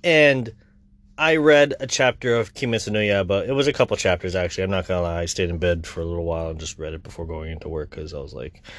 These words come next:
"Fuck, I don't really wanna go into work, so I just wanna read some manga." But anyways, <clears throat> I read the last couple chapters of Kimetsu no Yaiba. I'm at, now at one ninety-two or ninety-three, whichever one I left off at.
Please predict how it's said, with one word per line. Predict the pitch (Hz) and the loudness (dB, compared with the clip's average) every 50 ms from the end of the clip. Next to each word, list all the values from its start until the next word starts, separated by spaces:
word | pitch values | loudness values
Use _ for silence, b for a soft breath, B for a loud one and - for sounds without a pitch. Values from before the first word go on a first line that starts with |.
| B B B B B B | B B B B B B
"Fuck, | - - - - - - | -12 -10 -10 -8 -8 -8
I | |
don't | 65 - 78 71 | -4 -4 -2 -2
really | 62 - - 73 | -2 -4 -2 -2
wanna | 73 67 65 73 | -2 -2 -2 -4
go | 69 80 78 76 | -2 -2 -2 -2
into | 73 - - - | -4 -6 -4 -2
work, | 69 85 101 113 - | -2 -2 -2 -2 -6
so | - - - | -12 -14 -16
I | - - | -14 -14
just | - - - | -14 -12 -12
wanna | - 57 - | -12 -12 -12
read | 50 50 60 - | -12 -12 -14 -14
some | - 50 64 | -16 -10 -4
manga." | 87 120 156 180 190 190 190 B B B B B - | 2 4 4 6 6 4 2 B B B B B 0
But | 135 185 220 247 | 2 4 6 6
anyways, | 269 294 311 285 220 170 139 117 101 92 87 - - _ | 6 4 4 4 4 4 4 2 0 -2 -8 -12 -14 _
<clears throat> | - - 165 147 113 80 - - _ _ _ _ _ _ _ _ _ - - - - - - | -8 -6 -4 -4 -6 -8 -12 -16 _ _ _ _ _ _ _ _ _ -20 -20 -20 -20 -4 -2
I | 165 | 0
read | 175 175 202 185 | 4 4 4 6
the | 180 | 6
last | 170 165 165 156 - | 6 6 4 4 2
couple | - 156 127 131 | 0 0 0 0
chapters | 120 - 135 117 104 - 113 107 98 | 2 2 2 2 2 0 -2 -2 0
of | 101 107 101 98 92 87 85 - b b b b b b b b b | 2 2 2 0 0 -4 -12 -18 b b b b b b b b b
Kimetsu | - - 160 135 - - | -4 2 4 4 4 4
no | 107 110 | 2 2
Yaiba. | 104 101 95 92 87 78 | 2 2 2 0 -2 -2
I'm | 104 117 120 117 | -2 0 0 2
at, | 110 110 98 | 0 0 0
now | 113 131 139 139 139 135 135 120 | 0 2 2 4 6 6 4 4
at | 101 | 2
one | 101 104 113 117 117 117 113 110 110 110 110 110 | 2 2 2 2 4 2 0 0 0 -2 0 0
ninety-two | 107 104 107 107 104 101 98 98 95 - - - - - - 147 175 214 247 254 254 254 247 | 2 2 2 0 -2 -4 -6 -6 -8 -10 -12 -14 -14 -10 -6 -2 0 2 2 2 4 4 4
or | 208 | 4
ninety-three, | 160 131 123 120 120 113 - - 131 131 180 208 220 | 4 2 0 0 0 -2 -4 -4 -2 0 2 2 4
whichever | 220 185 - - 151 143 139 | 2 2 2 2 0 2 2
one | 131 131 135 131 | 0 0 0 0
I | 120 | 0
left | 117 120 - - | 0 0 0 0
off | 151 151 160 - 185 | 0 -2 0 0 2
at. | 185 190 - B | 2 2 0 B